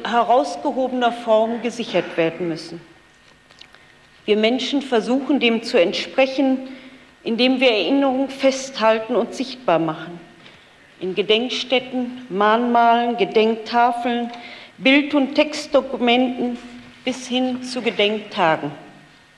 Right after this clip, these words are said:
Je größer der zeitliche Abstand, je kleiner der Kreis der Zeitzeugen, desto nachhaltiger stellt sich die Frage,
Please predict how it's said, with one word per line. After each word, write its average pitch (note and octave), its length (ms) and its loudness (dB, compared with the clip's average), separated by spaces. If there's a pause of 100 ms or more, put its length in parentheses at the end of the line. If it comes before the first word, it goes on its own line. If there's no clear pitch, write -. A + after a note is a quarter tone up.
(1200)
Je G3+ 100 0
größer C4 440 4
der G#3 220 2
zeitliche A#3 640 0
Abstand, - 800 -2 (480)
je A3 100 -2
kleiner C4+ 500 2
der G#3+ 140 2
Kreis B3+ 480 0
der A3 220 0
Zeitzeugen, A#3+ 880 0 (640)
desto G#3 260 -6
nachhaltiger A3+ 800 0
stellt A3+ 420 0
sich - 180 -12
die G#3 120 -8
Frage, C4 640 2